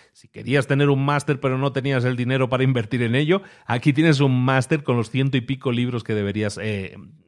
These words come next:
asumir, que deberías leer, que deberías absorber para tener más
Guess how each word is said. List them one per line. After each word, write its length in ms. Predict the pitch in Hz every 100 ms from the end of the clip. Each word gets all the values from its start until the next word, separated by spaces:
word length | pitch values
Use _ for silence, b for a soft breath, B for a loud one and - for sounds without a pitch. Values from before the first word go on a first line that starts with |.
| -
asumir, 640 | 107 107 - 117 113 135
que 100 | 120
deberías 400 | 117 110 120 117
leer, 300 | 110 107 123
que 100 | 107
deberías 360 | 101 101 107 98
absorber 680 | 98 - 98 87 131 190 180 B B -
para 220 | 113 104
tener 260 | 104 110 104
más 400 | 107 135 -